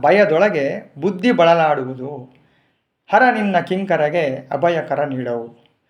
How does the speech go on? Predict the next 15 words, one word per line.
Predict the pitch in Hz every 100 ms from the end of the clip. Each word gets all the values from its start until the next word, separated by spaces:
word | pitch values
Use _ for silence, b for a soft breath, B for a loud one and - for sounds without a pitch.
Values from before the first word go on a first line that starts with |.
| _ _ 143
ನಾನು | 156 165 156 143
ಏನು, | 202 226 180 175 165 143
ನನ್ನ | 143 143 139
ಬದುಕಿನ | 143 185 196 170 131
ಗುರಿ | 175 208
ಏನು | 165 156 147
ಎಂಬುದು, | 131 135 160 156 135 156 - _ _ _ _ _ _ 165
ಎಂಬುದನ್ನು | 170 160 160 156 139
ತಿಳಿಯುವ | 135 175 196 180
ಅವಶ್ಯಕತೆ | 139 160 - 147 139 180 139 131 135
ಬಹಳ | 127 143
ಇದೆ." | 139 143 208 - - 143
ಅದನ್ನು | 147 170 151
ಒತ್ತಿ | 151 151 185
ಹೇಳ್ತಾ | 170 170 208 170 147 185